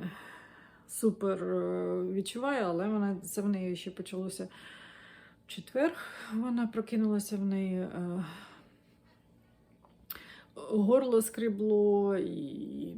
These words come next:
трошки нос стік, і зараз в неї голос трошки вона загубила. Але поводить себе нормально, без температури, м, просто таке щось таке. А...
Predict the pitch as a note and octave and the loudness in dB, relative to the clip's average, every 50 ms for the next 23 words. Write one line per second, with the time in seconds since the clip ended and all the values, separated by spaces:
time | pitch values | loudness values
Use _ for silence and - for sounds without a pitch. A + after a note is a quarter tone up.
0 | F#3+ - - F3+ F3 E3+ - - F3 E3+ F#3 A3 B3 C4 B3+ B3 A#3+ A#3+ A3 - | -10 -8 -8 -6 -6 -8 -8 -10 -6 -2 -2 0 0 0 -2 -2 -2 -4 -4 -6
1 | - - - - - A3 A3 G#3+ G#3+ G3 - - F3 E3+ E3+ E3+ E3 F3 F3+ F3 | -10 -14 -14 -8 -4 0 0 0 0 -2 -4 -6 -6 -4 -4 -4 -4 -2 -2 -2
2 | E3+ F3 E3 - - F3+ F3 F3 F3 F3+ F3 G3 A3+ B3 A#3+ A3+ G#3 G#3+ - A3 | -2 -4 -4 -6 -8 -8 -8 -6 -4 0 2 2 2 2 2 0 0 -2 0 0
3 | A3 G3+ - - A3 G#3 G3+ G3 G3 F#3+ F#3+ F#3+ F#3+ F#3 F#3 F#3 G3 E3 G3 F#3+ | 0 0 0 -4 -4 -2 -2 -2 -2 -2 -2 -2 -4 -4 -4 -4 -2 -2 -2 -2
4 | F3+ F3 F3+ F#3 F#3 F#3 F#3 F3+ F3+ G3 - - - - - - - - - - | 0 2 2 2 4 2 2 0 -2 -6 -10 -12 -16 -16 -16 -18 -20 -18 -6 2
5 | A3 A3 G#3 G#3+ A3+ A3+ A3 G#3 - - G#3+ G3+ A#3+ A#3+ G#3+ G#3 - - F#3+ F3+ | 6 8 10 10 10 10 8 8 6 4 4 6 8 8 8 8 6 4 0 0
6 | F#3 F#3 F#3 F3+ F3+ E3+ D#3+ D3 - - - - F3+ F3+ G3 F#3 F3 - - F3 | 0 0 0 0 -2 -2 -2 -4 -6 -6 -8 -10 -6 -4 -4 -4 -4 -4 -6 -6
7 | F3 F3 F3 F#3 F#3+ G#3 G#3 G#3+ - D4 C#4+ C#4 C4 A#3+ A3+ - - - - - | -6 -4 -4 -2 -2 -2 -2 0 0 2 2 4 4 2 0 -2 -8 -14 -16 -18
8 | - - - - - - _ - A3+ G#3+ G3 G3+ G3 G3+ - - F#3+ E3 - F3 | -18 -20 -20 -20 -20 -18 _ 0 2 2 2 2 2 -2 0 0 -2 -2 -2 -4
9 | - E3 D#3+ - - F#3 - - - - - - - - - - - _ - - | -4 -4 -4 -4 -6 -8 -10 -10 -12 -14 -14 -14 -16 -16 -18 -20 -20 _ -20 -20
10 | - _ _ _ _ _ - - - - - _ - - - - - F#3+ E3+ - | -20 _ _ _ _ _ -20 -20 -20 -20 -20 _ -20 -20 -16 -10 -10 -10 -10 -10
11 | - - - - - - - - - - - - - - - - - - - - | -14 -18 -20 -20 -20 -20 -20 -20 -20 -20 -18 -18 -18 -18 -18 -18 -18 -20 -20 -12
12 | - G3 G3 G3 F#3+ F#3+ F#3 F#3 F#3 | -8 -4 -4 -2 -2 -2 -2 -4 -4